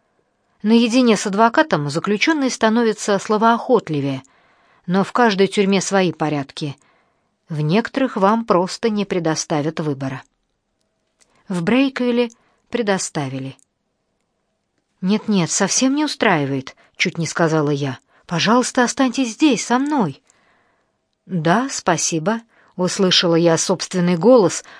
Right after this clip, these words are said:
показавшийся мне чужим, принадлежащим кому-то более смелому и опытному.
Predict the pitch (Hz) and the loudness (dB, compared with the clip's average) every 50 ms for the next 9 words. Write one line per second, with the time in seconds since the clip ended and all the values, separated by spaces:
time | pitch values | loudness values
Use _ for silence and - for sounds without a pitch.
0 | - _ _ - 247 - - 208 180 160 170 180 208 - - - 208 180 - - | -20 _ _ -4 -2 2 2 2 2 2 2 2 0 0 -2 -4 -4 -4 -4 -4
1 | 185 156 156 156 156 156 156 156 - - 190 180 165 151 151 143 135 135 - _ | -4 -2 -2 -2 -2 -2 -2 -2 -2 -2 0 0 -2 -2 -2 -4 -4 -6 -10 _
2 | _ _ _ _ _ _ _ _ - - 214 220 220 214 190 202 202 190 190 214 | _ _ _ _ _ _ _ _ -8 -4 0 0 0 2 2 2 2 2 2 2
3 | 208 185 - - 208 185 165 - - - - - - - 233 226 220 214 - 220 | 2 2 2 2 2 0 -2 -4 -12 -20 -20 -10 -2 2 2 4 2 2 2 0
4 | 214 208 - - _ _ - 240 233 269 254 196 165 156 151 147 143 - - - | -2 -2 -4 -14 _ _ -4 0 4 6 6 6 6 4 2 0 -2 -4 -2 -2
5 | 190 190 220 233 214 175 160 151 147 147 147 _ - 226 226 220 - - 226 160 | 2 2 2 2 2 2 0 0 -2 -6 -6 _ -4 -4 -4 -2 -2 -4 -4 -4
6 | - - 151 - - 160 143 135 135 131 | -4 -10 -12 -8 -6 -6 -6 -6 -6 -8